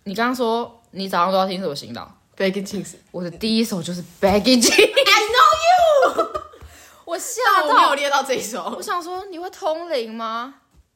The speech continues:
Speaker 1: 好，我的二零二三前十名的第一首是来自N C T U的
Speaker 2: U。
Speaker 1: Baggy Jeans。
Speaker 2: Yes。
Speaker 1: 觉得这首歌
Speaker 2: Baggy Jeans。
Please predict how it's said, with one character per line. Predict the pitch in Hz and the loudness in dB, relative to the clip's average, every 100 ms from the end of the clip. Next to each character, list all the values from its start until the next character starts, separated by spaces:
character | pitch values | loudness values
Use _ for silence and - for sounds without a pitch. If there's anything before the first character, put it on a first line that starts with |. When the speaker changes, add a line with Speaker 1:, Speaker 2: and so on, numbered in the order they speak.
| _ _ _ - - | _ _ _ -18 -12
Speaker 1:
好， | 170 135 - _ _ _ _ _ | -10 -10 -12 _ _ _ _ _
我 | 196 | -8
的 | 202 208 180 143 - _ _ | -2 0 0 -2 -8 _ _
二 | 247 | -4
零 | 214 | -2
二 | 202 | -2
三 | 208 | -6
前 | 196 175 156 | -8 -10 -10
十 | - 151 | -12 -12
名 | 127 | -12
的 | |
第 | 127 151 127 | -12 -12 -12
一 | |
首 | 135 - - | -10 -12 -12
是 | - - 131 - _ _ _ _ _ _ _ _ - | -10 -10 -12 -16 _ _ _ _ _ _ _ _ -6
来 | 165 | -4
自 | 156 | -2
N | 123 170 | -2 -2
C | 175 | -4
T | 165 156 151 170 | -8 -8 -8 -2
U | 170 165 | 0 2
的 | 170 104 202 | 0 -2 -4
Speaker 2:
U。 | 196 202 202 _ _ _ - | -6 -8 -12 _ _ _ -8
Speaker 1:
Baggy | 127 127 139 | -8 -8 -14
Jeans。 | 139 110 76 62 - | -12 -12 -12 -16 -4
Speaker 2:
Yes。 | 190 190 196 - - - - - - _ | 0 2 0 -4 -12 -18 -20 -20 -20 _
Speaker 1:
觉 | - 320 | -6 0
得 | 349 | 0
这 | 381 415 | 2 4
首 | 302 | 4
歌 | 196 233 226 233 247 277 - | 4 4 6 6 2 -4 -2
Speaker 2:
Baggy | 262 285 | -2 0
Jeans。 | 302 554 554 539 571 - - | 4 8 8 6 4 -6 -18